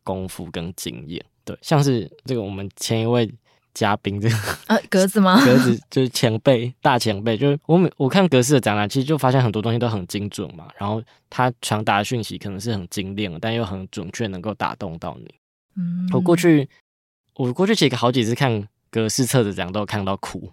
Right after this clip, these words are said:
Speaker 2: 真的假的？
Speaker 1: <laughs> 真的，真的，真的。
Speaker 2: 你这个格子会很感动。
Speaker 1: 所以我
Speaker 2: 请，请问是哪几个展？
Speaker 1: 最近的就是南极展啊。
Speaker 2: 嗯。
Speaker 1: 对，对，对，我，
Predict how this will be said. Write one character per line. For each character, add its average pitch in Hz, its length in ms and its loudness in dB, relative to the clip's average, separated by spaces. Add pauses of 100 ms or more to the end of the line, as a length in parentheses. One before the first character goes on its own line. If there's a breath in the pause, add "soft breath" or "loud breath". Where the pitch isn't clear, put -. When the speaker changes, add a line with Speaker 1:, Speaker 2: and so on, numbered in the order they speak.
Speaker 2:
真 311 240 4
的 392 60 8 (120)
假 311 320 6
的？ 175 100 6
Speaker 1:
<laughs> - 0 -
真 - 20 8
的， 349 200 6
真 139 120 4
的， 131 120 2
真 113 180 -6
的。 110 200 -10 (320 soft breath)
Speaker 2:
你 240 120 4
这 302 220 0
个 294 80 -12
格 220 160 0
子 220 140 0
会 233 120 0
很 196 120 0
感 170 200 0
动。 185 160 -2
Speaker 1:
所 - 240 2
以 - 20 8
我 175 80 8
Speaker 2:
请， 120 80 6
请 247 120 6
问 339 120 6
是 320 100 -4
哪 208 160 4
几 180 140 -2
个 160 120 0
展？ - 200 0 (360)
Speaker 1:
最 220 180 6
近 185 140 2
的 143 80 8
就 135 100 4
是 143 80 4
南 104 240 0
极 101 240 -6
展 92 200 -6 (120)
啊。 110 160 -20 (340)
Speaker 2:
嗯。 214 440 2
Speaker 1:
对， 113 140 0
对， 104 120 -2
对， 98 120 -6
我， 104 180 -8